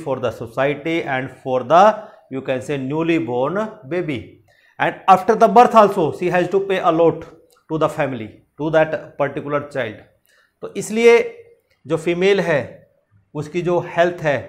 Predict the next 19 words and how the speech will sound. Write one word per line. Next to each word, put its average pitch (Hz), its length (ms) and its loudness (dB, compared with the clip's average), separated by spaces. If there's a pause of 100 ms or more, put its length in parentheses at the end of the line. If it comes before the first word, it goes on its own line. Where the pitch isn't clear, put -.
(340)
उसका 147 240 -4
क्या 156 160 0
हो 156 80 4
रहा 160 140 4
है, 240 440 -4 (140)
डिटेरियोरेशन 151 560 -2
हो 143 80 0
रहा 131 80 0
है, 135 60 -2
उसकी 147 200 -6
हेल्थ 160 300 -6 (540)
पुअर 185 220 0
है, 160 200 -2 (420)
उसकी 143 260 -10
हेल्थ 156 280 -4 (460)
में 151 100 -6
सुधार 165 760 -2
नहीं 127 360 -8
है। 110 160 -16